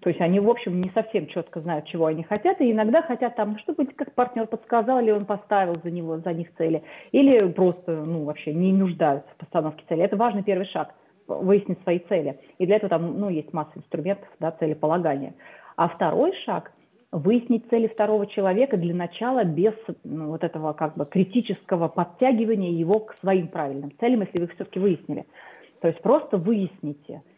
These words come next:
Наверняка в девяносто процентов, ну, в психотерапии есть одно очень хорошее упражнение, когда людей просят написать планы на год, на месяц, на год и на пять лет вперёд.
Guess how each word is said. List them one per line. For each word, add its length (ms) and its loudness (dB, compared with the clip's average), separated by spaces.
Наверняка 800 2
в 40 -12
девяносто 460 -4
процентов, 500 -6
ну, 220 -6
в 40 -20
психотерапии 480 0
есть 180 -2
одно 200 0
очень 240 -4
хорошее 300 -2
упражнение, 460 2
когда 200 0
людей 260 2
просят 320 -2
написать 420 -4
планы 540 0
на 280 2
год, 360 2
на 100 2
месяц, 360 2
на 120 0
год 220 2
и 20 -4
на 100 -4
пять 220 0
лет 100 -6
вперёд. 380 -4